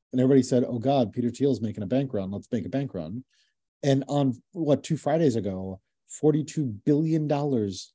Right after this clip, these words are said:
left the bank. And then the F D I C by, like, mid-afternoon had to take it over 'cause more billions of dollars were still trying to leave the bank. So, like, the venture capitalists, like, they, like, Silicon Valley Bank was primarily catering to venture capitalists and startups,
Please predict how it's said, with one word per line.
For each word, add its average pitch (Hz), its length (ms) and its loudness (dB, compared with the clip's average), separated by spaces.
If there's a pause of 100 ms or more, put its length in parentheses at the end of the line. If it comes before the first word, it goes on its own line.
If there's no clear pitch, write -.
left 120 320 -4
the 104 80 -6
bank. 107 400 -8 (720)
And 131 160 0
then 135 100 4
the 131 120 10
F 131 100 4
D 143 120 2
I 131 100 4
C 143 260 0
by, 120 220 0
like, 113 240 -2
mid-afternoon 117 580 -2
had 104 160 -6
to 92 60 -16
take 117 180 -8
it 95 60 -6
over 101 320 -2
'cause 90 260 -8 (120)
more 107 260 0
billions 104 420 -2
of 92 60 -8
dollars 98 380 -4
were 95 80 -10
still 95 180 -10
trying - 160 -14
to 95 60 -8
leave 85 120 -10
the - 60 -12
bank. 110 400 -4 (1300)
So, - 180 0
like, 180 160 4
the 165 80 4
venture 196 260 4
capitalists, 202 420 0
like, 135 160 2 (140)
they, 180 100 4 (280)
like, 160 200 4
Silicon 226 320 6
Valley 175 180 8
Bank 143 300 2 (340)
was 131 140 0
primarily 147 560 4
catering 120 460 4
to 107 160 -6
venture 107 260 -4
capitalists 101 400 -8
and 92 100 -8
startups, 80 580 -8